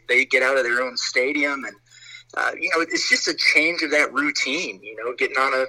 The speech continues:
getting on a bus, getting on a plane, you know, and, and the hotel and different things with, with team meals, and all those things are a little bit different. It just kinda changes up the routine. Um, and so you have to adjust the focus a little bit there. But, you know, another thing that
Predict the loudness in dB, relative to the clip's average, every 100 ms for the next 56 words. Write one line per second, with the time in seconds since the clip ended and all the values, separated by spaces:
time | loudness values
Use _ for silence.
0 | -6 -16 -16 0 4 4 2 2 2 2
1 | -2 -6 -2 -2 -2 -2 0 2 2 -2
2 | -8 -4 -2 -2 -2 -10 -12 -12 -10 -8
3 | -6 -4 0 2 4 2 0 -8 _ _
4 | -4 -2 -4 -2 -2 -2 -6 -10 _ -10
5 | -6 -6 -6 -6 -4 0 0 0 -2 -2
6 | -2 -4 -4 -4 0 -2 0 -2 -2 0
7 | -2 -2 -4 -4 -2 -4 -4 -6 -4 -2
8 | -2 -2 -2 -2 -2 -2 -2 -2 -4 -4
9 | -2 -4 -6 -10 _ -16 -14 -14 -14 -4
10 | -2 -2 -2 -4 -2 2 4 4 2 -2
11 | 0 0 0 -6 -4 -2 -2 -4 -4 -4
12 | -2 -2 0 2 2 0 0 -2 -4 -12
13 | -20 -20 -6 0 2 0 -2 -4 0 2
14 | 2 2 2 2 0 -2